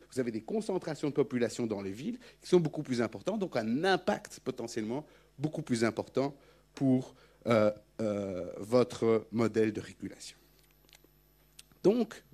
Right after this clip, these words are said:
vous comprenez, Smart City, c'est aussi la question des grilles, mettre en place des grilles, connecter des grilles avec des grilles, et finalement créer un espace où on va pouvoir collecter de la donnée et en faire l'analyse dans le but de mettre en place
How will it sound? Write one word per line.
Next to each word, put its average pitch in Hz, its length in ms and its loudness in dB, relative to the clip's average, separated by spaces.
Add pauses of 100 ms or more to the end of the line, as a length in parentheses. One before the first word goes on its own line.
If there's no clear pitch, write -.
(100)
vous - 80 -20
comprenez, 120 500 0 (800)
Smart - 300 -2
City, - 320 -8 (240)
c'est 190 340 -6 (140)
aussi 170 380 -4 (240)
la - 40 -20
question - 320 -8
des 117 140 -4
grilles, 113 420 0 (320)
mettre 131 200 -4
en 139 40 0
place 135 240 -2
des 110 100 -6
grilles, 131 300 -10
connecter 135 400 -2
des 113 140 -6
grilles 113 260 -6
avec 117 180 -2
des 110 140 -8
grilles, 143 320 -10 (320)
et 147 80 4
finalement 143 640 -2 (480)
créer 160 340 0
un 117 200 4
espace - 640 0 (320)
où 180 120 0
on 190 60 6
va 151 140 8
pouvoir 143 340 0
collecter 180 460 4
de 143 80 0
la 123 80 4
donnée 104 420 -4 (480)
et 156 280 4
en 117 80 -6
faire 131 220 0
l'analyse 127 640 0
dans 120 120 2
le 120 120 4
but 120 220 -4
de 131 100 2
mettre 117 240 -2
en 101 60 -8
place 123 400 -6